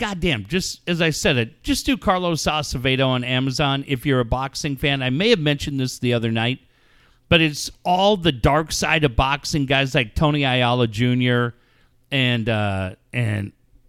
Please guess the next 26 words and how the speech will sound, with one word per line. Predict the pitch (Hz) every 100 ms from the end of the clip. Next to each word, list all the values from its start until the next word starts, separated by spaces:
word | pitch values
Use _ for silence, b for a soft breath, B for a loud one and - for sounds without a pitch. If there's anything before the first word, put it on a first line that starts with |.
| - 127
Johnny | 175 147 156
Tapia, | 143 - 123 - 127 131
all | 131 139
these | 139 123 107
guys. | 110 104 104 101 - _ _ _ _ _ -
Unbelievable. | 196 202 147 131 135 156 135 104 92 87
Sonny | - 190 190
Liston. | 156 147 143 - 127 127 b b b b
I | 135
think | 254 220
I |
mentioned | 160 147 - 139
it | 123
the | 123
other | 113 110
night, | 107 98
so | -
I | 113
apologize. | 101 117 107 110 101
I'll | 98
keep | - 107
that | 104 90
quick. | - 90 - -
That | 156 131
one's | 151 131
great. | - 113 107 -